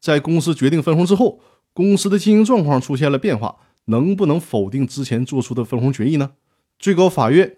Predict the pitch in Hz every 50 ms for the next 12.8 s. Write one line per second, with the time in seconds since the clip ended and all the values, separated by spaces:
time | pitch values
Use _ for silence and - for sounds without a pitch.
0 | _ - 143 123 110 151 131 117 110 - 117 107 110 104 104 - - 127 113 101
1 | 92 - - 98 - - 147 147 123 113 104 - 123 117 120 101 87 90 92 -
2 | _ _ - 107 95 113 113 127 117 - - _ _ _ _ - 147 139 131 151
3 | 147 - - 220 214 208 208 - 196 - - - 233 160 156 165 165 175 180 170
4 | 165 160 - - - 226 220 - - 302 269 123 110 - - 110 98 - 120 -
5 | _ _ _ - 123 117 117 123 123 117 - 139 123 107 127 - - _ _ _
6 | _ - - 135 120 - - - 123 113 110 104 101 104 - - - - _ _
7 | - - 131 131 131 123 - - 101 95 101 101 120 107 95 - 104 95 - _
8 | _ _ _ _ - 120 104 107 101 95 - 92 92 104 - 76 82 98 87 -
9 | _ _ _ _ _ _ _ _ _ _ _ _ _ _ _ _ _ _ _ _
10 | _ - - 240 175 160 160 135 131 131 147 135 120 110 127 110 101 226 254 -
11 | _ _ _ _ _ _ _ - 123 123 117 - 123 - _ _ _ _ _ _
12 | - - 104 95 127 107 98 90 98 92 - 85 85 - -